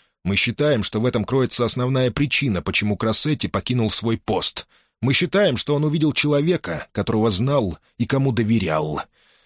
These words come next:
По Пенсильвания-авеню они проехали с полмили на запад, поставили машину в гараж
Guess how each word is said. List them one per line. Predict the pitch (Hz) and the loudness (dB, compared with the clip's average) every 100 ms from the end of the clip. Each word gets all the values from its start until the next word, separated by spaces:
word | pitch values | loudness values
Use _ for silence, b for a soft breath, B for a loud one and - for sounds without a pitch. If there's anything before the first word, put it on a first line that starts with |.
| b b _ _ _ | b b _ _ _
По | 104 | -2
Пенсильвания-авеню | 127 127 147 151 165 160 147 - 123 143 151 190 175 123 - | 0 2 2 2 2 2 0 0 0 2 4 4 2 0 -4
они | 87 104 | -4 -2
проехали | - 117 123 - 101 | 0 0 0 -2 -2
с | - | 0
полмили | 110 104 113 98 | 0 0 2 2
на | 87 87 | 0 0
запад, | 85 107 - - - - _ | 0 0 -2 -8 -10 -14 _
поставили | 90 - 120 107 101 | -4 -2 0 0 0
машину | 101 - 101 | 0 0 -2
в | 87 | -2
гараж | 80 87 117 151 - | -2 0 0 0 -4